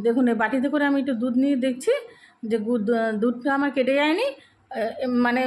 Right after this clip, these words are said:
যদি একবারে দিয়ে দিই তাহলে সবটা, উম, কেটে যাবে, তাহলে আমি অল্প করে তুলে দেখলাম দুধটা আর গুড়টা আমার কাটেনি, যার জন্য গুড়টাকে আমি সব এর মধ্যে ঢেলে দিলাম।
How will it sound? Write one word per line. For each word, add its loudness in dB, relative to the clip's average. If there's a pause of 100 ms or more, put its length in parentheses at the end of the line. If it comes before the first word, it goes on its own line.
(160)
যদি 0
একবারে 0
দিয়ে 2
দিই 0
তাহলে 0
সবটা, -2 (760)
উম, 2 (160)
কেটে -2
যাবে, 0
তাহলে 0
আমি 2
অল্প 0
করে 0
তুলে 0
দেখলাম 0
দুধটা -2
আর 2
গুড়টা -2
আমার 0
কাটেনি, 0 (840)
যার 0
জন্য 2
গুড়টাকে 0
আমি 4
সব -2 (380)
এর 0
মধ্যে 2 (560)
ঢেলে 2
দিলাম। -2